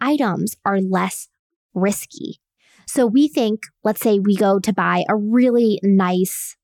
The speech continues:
thousand dollar leather bag, and we view that purchase as, "Oh, this is gonna la-, last the test of time," right? This is, the bag's gonna be, stay in the best shape,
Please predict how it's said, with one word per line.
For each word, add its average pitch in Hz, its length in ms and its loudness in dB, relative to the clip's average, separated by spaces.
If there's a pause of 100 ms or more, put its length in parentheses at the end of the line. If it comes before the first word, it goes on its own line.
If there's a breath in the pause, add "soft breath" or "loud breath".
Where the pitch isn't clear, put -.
thousand 202 320 0
dollar 175 260 0 (280 loud breath)
leather 208 260 2
bag, 175 220 -4 (420 soft breath)
and 233 320 4
we 339 300 4 (120)
view 220 340 2
that 269 180 -2
purchase - 380 -2
as, 175 320 -2
"Oh, 226 240 0
this 269 160 2
is 302 220 2
gonna 185 340 0
la-, 180 320 0
last 214 640 -2
the 202 60 -2
test 277 280 -2
of 294 60 0
time," - 480 -6
right? 226 240 0 (240 soft breath)
This 277 180 -2
is, 254 120 -4
the 226 40 -6
bag's 240 320 -2
gonna 226 160 2
be, 185 420 2
stay 226 180 2
in 208 80 2
the 175 100 2
best 240 280 -4
shape, 240 500 -2